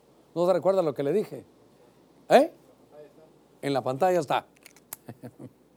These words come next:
Que exactamente, viene de la sesenta y dos ochenta y uno, pero aquí está la sesenta y dos sesenta y nueve.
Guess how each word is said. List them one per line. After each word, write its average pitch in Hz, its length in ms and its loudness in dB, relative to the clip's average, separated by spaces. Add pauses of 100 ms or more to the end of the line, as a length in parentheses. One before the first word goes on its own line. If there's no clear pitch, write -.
(1000)
Que 139 380 -4
exactamente, 143 920 -4
viene 226 300 0
de 233 80 0
la 202 120 6
sesenta 160 520 -2
y 160 60 -2
dos 214 280 0 (200)
ochenta 165 440 -2
y 269 60 2
uno, 226 260 0 (260)
pero 156 140 2
aquí 131 160 -2
está 254 160 2
la 254 140 4
sesenta 147 400 -4
y - 20 2
dos 170 100 -2
sesenta 143 400 -6
y 135 40 -4
nueve. 156 360 -6